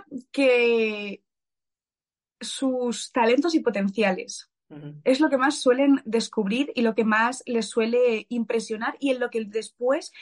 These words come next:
Speaker 1: más quieren trabajar. En, en decir, "Jo, he reconectado, me he dado cuenta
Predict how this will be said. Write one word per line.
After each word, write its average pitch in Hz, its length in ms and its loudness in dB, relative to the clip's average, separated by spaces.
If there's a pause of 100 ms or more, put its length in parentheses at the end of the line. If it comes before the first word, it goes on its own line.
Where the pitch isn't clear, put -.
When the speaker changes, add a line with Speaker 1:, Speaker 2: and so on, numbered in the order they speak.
(160)
Speaker 1:
más 254 300 -2
quieren 285 320 0
trabajar. 196 560 -8 (1200)
En, 233 380 2 (720)
en 247 140 4
decir, 233 360 2 (260)
"Jo, - 540 0
he 285 160 6
reconectado, 240 1080 0
me 240 140 -2
he 294 40 2
dado 311 300 0
cuenta 254 720 -2